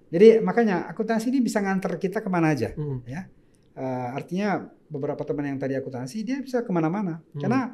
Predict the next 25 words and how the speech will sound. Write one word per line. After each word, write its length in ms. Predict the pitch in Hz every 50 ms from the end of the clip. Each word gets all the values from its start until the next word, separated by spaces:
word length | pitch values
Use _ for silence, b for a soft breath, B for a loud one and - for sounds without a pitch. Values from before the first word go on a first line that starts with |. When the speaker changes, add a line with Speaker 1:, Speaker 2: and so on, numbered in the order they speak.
| B B B
Speaker 1:
dengan 200 | B 190 196 196 190
akuntansi 360 | 196 190 - 185 185 - 247
dia 100 | 214 233
mudah 280 | 220 220 220 214 220 208
memahami 400 | 202 190 185 180 170 180 196 175
alur 220 | 165 175 175 170
bisnis. 420 | 165 165 160 - 135 117 - -
Speaker 2:
Betul. 420 | 160 143 139 139 147 135 123 120 120
Speaker 1:
Nah, 140 | 120 110 110 b b b b
dengan 220 | - 151 156 151
it-, 140 | 147 156 151
dan 280 | - 147 139 135 135 - - - - 165 - _ -
accounting 360 | - - - 233 247 262 240 208
is 140 | 202 -
bus-, 280 | 190 180 196 196 - 220
eh, 680 | 185 - 175 170 165 165 160 156 160 160 156 160 156 160
language 320 | 156 196 208 208 226 226 220
of 100 | 185 175
business, 400 | 190 190 - - 127 104 - 120
ya. 120 | - - - - -
Speaker 2:
Hmm. 260 | - 151 147 139 131
Speaker 1:
Bahasa 280 | 127 139 135 135 - 160
bisnis. 420 | 160 190 120 - 127 - - - -
Speaker 2:
Iya. 260 | 143 143 139 127 - -
Speaker 1:
Sehingga 340 | - 180 202 247 254 254